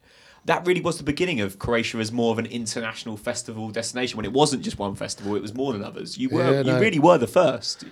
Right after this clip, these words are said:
Speaker 2: No, one hundred percent. We, uh, I mean, we did Outlook Fe-, the first Outlook Festival was in Petrucciana.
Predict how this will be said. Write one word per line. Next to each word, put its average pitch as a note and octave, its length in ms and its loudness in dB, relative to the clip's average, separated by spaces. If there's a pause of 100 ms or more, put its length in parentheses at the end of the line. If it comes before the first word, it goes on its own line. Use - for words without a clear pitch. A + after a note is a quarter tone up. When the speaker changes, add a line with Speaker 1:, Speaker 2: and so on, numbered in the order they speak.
(140)
Speaker 2:
No, D#3+ 100 8
one D#3+ 180 10
hundred C3+ 200 8
percent. D#3+ 320 4
We, E3 80 0 (360)
uh, - 20 -10 (320)
I C#3+ 100 4
mean, C#3+ 160 10
we D3 120 6
did D#3 180 6
Outlook F3 340 4
Fe-, F3 140 2
the C3 120 -2
first D3+ 300 2
Outlook C3+ 320 -2
Festival F#2+ 460 -4
was A2 160 0
in G#2+ 120 0
Petrucciana. B2 600 2